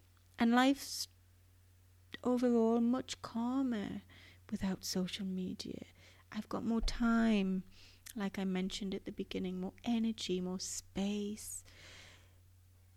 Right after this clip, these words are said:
Connections and friendships are deeper and more meaningful. And I'm not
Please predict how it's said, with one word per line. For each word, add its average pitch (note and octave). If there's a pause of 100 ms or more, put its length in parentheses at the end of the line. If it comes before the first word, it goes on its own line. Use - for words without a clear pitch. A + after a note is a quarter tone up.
(880)
Connections F#3+ (100)
and F3+
friendships -
are F3 (200)
deeper G3 (320)
and F#3
more F#3
meaningful. F#3 (1080)
And G3 (640)
I'm G3+
not A3